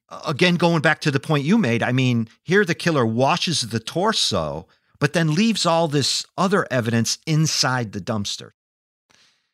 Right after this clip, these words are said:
Y-, listeners hear me say this a lot, that a crime scene really speaks volumes about the killer. The killer leaves his or her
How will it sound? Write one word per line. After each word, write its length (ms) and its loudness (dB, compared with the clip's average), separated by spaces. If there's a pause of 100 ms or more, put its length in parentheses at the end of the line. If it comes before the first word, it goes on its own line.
(140)
Y-, 280 -14
listeners 420 2
hear 140 2
me 80 4
say 200 0
this 180 -2
a 60 -2
lot, 320 -2
that 200 -6
a 60 -10
crime 460 -2
scene 520 0 (360)
really 760 0 (440)
speaks 800 0
volumes 800 0
about 360 -4
the 60 -12
killer. 420 -12 (640)
The 60 -18
killer 380 0
leaves 640 0 (260)
his 540 0
or 220 0
her 560 2